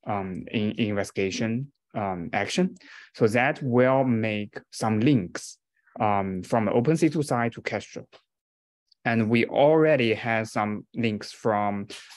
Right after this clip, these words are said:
um, Kakao, um, playbooks, um, to Castro, and they will, um, further formalize it,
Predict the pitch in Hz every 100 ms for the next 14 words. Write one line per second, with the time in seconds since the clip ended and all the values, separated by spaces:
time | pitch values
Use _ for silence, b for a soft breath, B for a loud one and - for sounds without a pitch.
0 | B 110 98 92 - 98 - 101 127 180
1 | - - 113 95 107 101 131 147 - -
2 | - 113 107 120 95 110 101 - 185 -
3 | b b - 120 117 123 131 120 113 113
4 | 117 - - 120 104 101 98 95 - 165
5 | 175 151 104 98 - 113 104 95 95 98
6 | 120